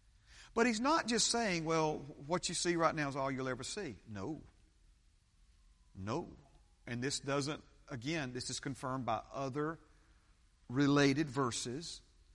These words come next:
to what he's saying right here, all right? So, "When I was a child, I spoke as a child, understood as a child, thought as a child. For now we see in a mirror dimly, but then face to face."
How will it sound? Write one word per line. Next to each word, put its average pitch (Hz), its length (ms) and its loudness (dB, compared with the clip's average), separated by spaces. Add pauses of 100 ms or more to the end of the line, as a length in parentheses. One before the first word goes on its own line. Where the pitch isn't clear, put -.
(220)
to 139 100 -2
what 117 280 0 (340)
he's 143 200 -2
saying 226 360 -4
right 107 260 -2
here, 78 200 -12 (320)
all 107 80 -14
right? 156 200 -6 (500)
So, 175 380 4 (420)
"When 139 120 -2
I 135 40 0
was 127 80 -4
a 127 40 -10
child, 180 280 0
I - 40 -2
spoke 165 260 4
as - 60 -12
a - 20 -18
child, 160 240 -2
understood 143 260 -6
as 170 60 -4
a - 40 -18
child, 139 200 -4
thought 127 80 -4
as 127 60 -6
a - 20 -8
child. 131 140 -6 (480)
For 175 180 8
now 190 800 2 (300)
we 160 160 4
see 175 320 0
in 165 80 -2
a 156 60 -2
mirror 151 280 0
dimly, 151 540 -2
but 123 400 -2
then 170 340 0
face 139 320 -4
to 151 80 -6
face." 240 300 -4